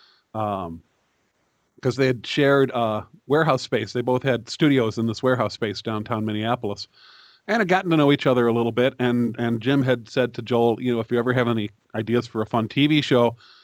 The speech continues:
we've got this big sandbox." We essentially had this T V station that was sitting in the bottom of the ratings. We had production equipment in a studio, and, uh, we had our spare time. Um,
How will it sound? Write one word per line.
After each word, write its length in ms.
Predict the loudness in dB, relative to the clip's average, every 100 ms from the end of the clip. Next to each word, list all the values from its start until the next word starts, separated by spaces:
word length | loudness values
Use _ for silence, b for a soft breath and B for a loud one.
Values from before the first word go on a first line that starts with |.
| b -4
we've 160 | -2
got 180 | 0 -2
this 140 | -6
big 200 | -4 -6
sandbox." 520 | -2 -2 -2 -4 -10 -8
We 100 | -4
essentially 460 | -2 -2 -4 -4
had 240 | -4 -4 -6
this 240 | -12 -10
T 140 | -2 -2
V 140 | -2
station 420 | -2 -4 -4 -4 -4
that 120 | -2
was 260 | -2 -4 _ b b b b
sitting 300 | -2 2 2
in 80 | 2
the 100 | 0
bottom 380 | 0 2 2 0
of 80 | 0
the 80 |
ratings. 480 | -2 -4 -6 -12 -14 _ b b b
We 140 | -2 0
had 200 | 0 2
production 440 | 2 2 0 -4
equipment 400 | -2 -4 -2 -4
in 80 | -4
a 40 |
studio, 640 | -8 -2 2 2 0 -4 -10 _ _ _ _ _ _ _ _ _ _ _ _ _ 0
and, 340 | 2 2 2
uh, 240 | 2 2 2
we 140 | 0
had 200 | 2 2
our 100 | 2
spare 280 | 0 0 0
time. 380 | 0 -2 -2 -8 _ b b b b b
Um, 420 | -6 -4 -6 -8